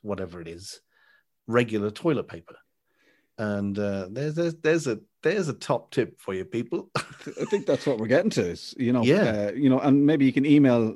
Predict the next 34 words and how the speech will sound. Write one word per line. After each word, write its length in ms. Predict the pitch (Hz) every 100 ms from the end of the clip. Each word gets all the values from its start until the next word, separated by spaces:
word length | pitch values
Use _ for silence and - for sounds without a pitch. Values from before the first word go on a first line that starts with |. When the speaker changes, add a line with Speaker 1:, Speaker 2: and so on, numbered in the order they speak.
| - -
Speaker 2:
email 340 | 131 120 110
us 380 | 107 - - -
favorite 280 | - 123 107
toilet 280 | - 113 110
paper, 380 | 113 101 101 98 -
uh, 420 | 95 98 95 92 - -
favorite 300 | - 113 92
ply, 400 | 110 95 95 92 _ _ _ _ _ - 214
um, 360 | 92 90 90 90
scented 400 | - 107 - 90
or 40 |
non-scented. 640 | 92 90 - 90 87 90 - -
It's, 300 | 101 - -
um, 480 | 90 90 87 87 - _ _ _ _ _ _ -
Speaker 1:
Yeah. 280 | 101 98 90 - -
Speaker 2:
<laughs> 300 | 139 - -
Speaker 1:
Waxed 400 | 117 131 - -
or 140 | 113 110
unwaxed, 520 | 113 113 101 90 -
whatever 240 | 110 120 117
they 120 | 107
do 200 | 104 113
to 120 | 98
it. 140 | 85 - _ _ -
Speaker 2:
Wow. 240 | 143 151
Speaker 1:
This 140 | 147 120
stuff, 240 | 104 95
I 40 | 120
mean, 160 | 135
it 100 | 139
just 200 | 147 147
slipped. 300 | - 208 -
It's 160 | 131 -
like, 240 | 143 135